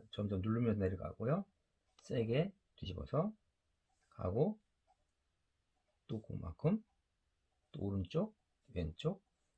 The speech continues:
점점, 점점 뽑아주면 되겠습니다. 하고자 할 욕자.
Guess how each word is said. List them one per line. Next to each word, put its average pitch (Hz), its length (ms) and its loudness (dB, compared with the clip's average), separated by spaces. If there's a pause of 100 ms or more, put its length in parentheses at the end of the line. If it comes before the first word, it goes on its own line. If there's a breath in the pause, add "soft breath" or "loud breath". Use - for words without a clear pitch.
(140)
점점, 85 560 -2
점점 90 460 -6 (520)
뽑아주면 - 340 -18
되겠습니다. - 480 -10 (400)
하고자 - 300 -4
할 78 120 -4
욕자. 95 640 2